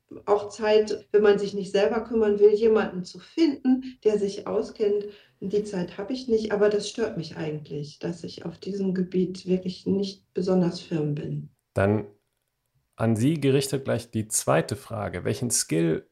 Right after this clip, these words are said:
Speaker 2: können sich denn andere, kann ich mir von Ihnen abschauen?
Speaker 1: Ja, das ist ja auch eine schwierige <laughs> Frage. Ich glaube nicht, dass ich, äh, wesentlich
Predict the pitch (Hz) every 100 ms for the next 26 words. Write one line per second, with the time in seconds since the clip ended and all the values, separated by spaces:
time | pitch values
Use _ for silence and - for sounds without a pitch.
0 | - 127 131 123 - 98 - 107 156 147
1 | 143 139 113 - - 139 131 - 117 -
2 | 147 143 131 - - - - _ - 151
3 | 151 202 202 196 170 175 160 - 175 151
4 | 160 185 185 - - - - - 190 190
5 | 190 220 220 233 233 269 220 - 196 196
6 | 202 214 220 - 233 - 202 - - 202
7 | 170 175 254 233 202 -